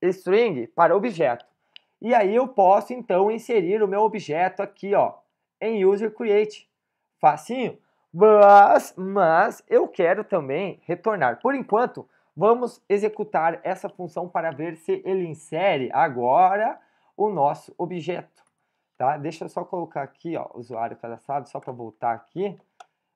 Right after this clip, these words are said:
E vamos ver no terminal, então, se ele vai inserir, né? Então, vou ca-, colocar um post.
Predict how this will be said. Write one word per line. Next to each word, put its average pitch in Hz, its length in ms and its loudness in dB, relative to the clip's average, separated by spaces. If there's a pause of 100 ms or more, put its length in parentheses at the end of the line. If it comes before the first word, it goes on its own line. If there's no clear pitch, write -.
(180)
E 175 80 -2
vamos 214 300 -2
ver 220 160 0
no 220 120 -4
terminal, 220 600 0
então, 185 220 -6
se 208 100 -10
ele 208 80 0
vai 208 160 -2
inserir, 208 500 -6 (500)
né? 160 300 -2 (1000)
Então, 139 260 -4
vou 135 120 -4
ca-, 131 300 -4
colocar 131 320 -6
um 123 60 -12
post. 208 360 -2